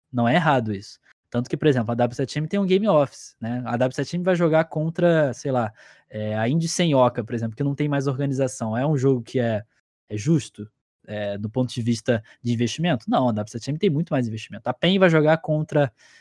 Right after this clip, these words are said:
é, não sei, contra a nove Z, é justo? Ou contra, sei lá, a Sons of Scutes, que tava sem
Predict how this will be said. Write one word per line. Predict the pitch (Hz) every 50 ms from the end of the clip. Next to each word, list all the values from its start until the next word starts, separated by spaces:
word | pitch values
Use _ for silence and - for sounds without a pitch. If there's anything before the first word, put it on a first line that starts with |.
| _ _
é, | - 117 120 120 117 117 117
não | 127 120
sei, | - - 147 147 139 127
contra | - 123 117 - 147
a | 127
nove | 131 151 185 175 170
Z, | 147 127 131 139 135 123 117
é | 117 120
justo? | 117 135 175 175 135 107 - - - 113 - _ _
Ou | - 120 120
contra, | 107 - 143 139 - - 135
sei | 123 - 143
lá, | 127 127 120 113 110
a | 110
Sons | 110 - - - 156 160 156
of | 151 143 -
Scutes, | - - - 143 123 107 - -
que | - 123
tava | - - 123 123 123
sem | - - 131 131 135 120 113